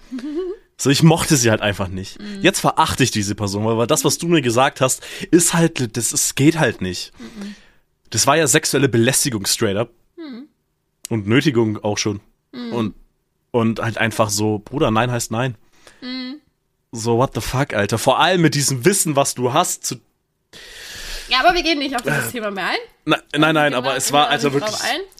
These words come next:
Speaker 1: ein.
Speaker 2: ich empfinde aktuell Hass für diese Person.
Speaker 1: Also, wie
Speaker 2: Für Small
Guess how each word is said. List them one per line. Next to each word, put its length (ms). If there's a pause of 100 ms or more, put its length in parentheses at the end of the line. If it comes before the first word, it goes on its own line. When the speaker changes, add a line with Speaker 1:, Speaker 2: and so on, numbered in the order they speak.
(160)
Speaker 1:
ein. 140
Speaker 2:
ich 180
empfinde 400
aktuell 400
Hass 320
für 100
diese 220
Person. 360 (560)
Speaker 1:
Also, 240
wie 80
Speaker 2:
Für 120
Small 220